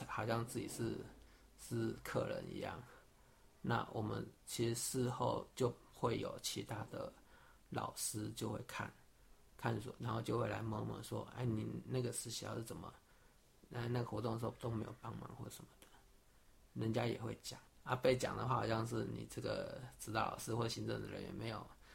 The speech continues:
事先规划好，就是这个，这个部分，你带的好不好，别人看得出来，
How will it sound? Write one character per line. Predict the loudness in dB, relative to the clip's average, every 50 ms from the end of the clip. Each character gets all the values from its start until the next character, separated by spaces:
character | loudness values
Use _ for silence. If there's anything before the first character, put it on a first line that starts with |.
| -20 -14 -8
事 | -4 0 2 4 4
先 | 4 2 0 0 -2
规 | -2 -2 -2 -2 0
划 | 0 0 -2
好， | -2 -4 -10 -14 -14 -16 -18 -20 -20 -20 -12 -4
就 | -2 0
是 | 0
这 | 0 -2 -4
个， | -4 -4 -6 -8 -4
这 | 0 0
个 | 0 0
部 | 0 -2 -2 -2
分， | 0 -2 -2 -4 -6 -16 -20 -20 -20 -20 -12 -2
你 | 2 2 4
带 | 6 6 6 6
的 | 6 4
好 | 4 2 0
不 | 0 0
好， | 0 0 -2 -2
别 | -2 -4
人 | -4 -4
看 | -4 -6 -6 -6
得 | -6
出 | -6 -6 -6 -6
来， | -6